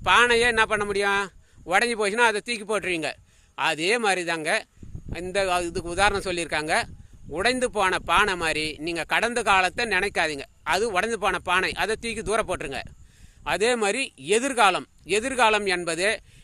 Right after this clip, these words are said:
நீங்க நான் வந்து இப்படி ஆகலாம், அப்படி ஆகலாம், பக்கத்து வீட்டுக்காரு நல்லா ஓஹோன்னு இருக்காங்க, எதிர் வீட்டுக்காரு ஓஹோன்னு இருக்காங்க, பக்கத்து ஊர்ல இருக்காங்க, நம்மளும் அந்த மாதிரி ஆகணும்னு நீங்க கனவு கண்டு அது நிறைவேறினா உங்களுக்கு சந்தோஷம் கிடைக்குங்க.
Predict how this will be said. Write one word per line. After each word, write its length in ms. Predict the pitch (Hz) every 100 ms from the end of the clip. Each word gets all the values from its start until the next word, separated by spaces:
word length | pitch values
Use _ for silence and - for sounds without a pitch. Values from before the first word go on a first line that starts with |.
| -
நீங்க 260 | 185 214 208
நான் 240 | 202 196 196
வந்து 180 | 202 220
இப்படி 280 | 185 202 202
ஆகலாம், 300 | 196 196 196 190
அப்படி 180 | 185 190
ஆகலாம், 420 | 190 190 196 175
பக்கத்து 320 | 180 190 196
வீட்டுக்காரு 400 | 190 185 185 196 208 - - -
நல்லா 260 | 175 190 196
ஓஹோன்னு 420 | 185 190 208 202 196
இருக்காங்க, 320 | 180 175 175 185 147
எதிர் 260 | 190 220
வீட்டுக்காரு 280 | 202 185 190
ஓஹோன்னு 380 | 185 180 196 190
இருக்காங்க, 320 | 175 170 160 180 123 - - -
பக்கத்து 420 | - 185 233 196 208
ஊர்ல 240 | 202 190
இருக்காங்க, 300 | 170 175 165 180 120 - - -
நம்மளும் 400 | 160 214 233 220
அந்த 100 | 202
மாதிரி 200 | 196 202
ஆகணும்னு 360 | 196 185 190 240 226
நீங்க 220 | 214 208
கனவு 320 | 190 196 214 202
கண்டு 280 | 180 185 214 - - - - 185
அது 140 | 202 226
நிறைவேறினா 680 | 185 196 220 226 214 214 240 269 -
உங்களுக்கு 380 | 233 240 240 254
சந்தோஷம் 480 | 220 226 240 226 190
கிடைக்குங்க. 320 | 180 160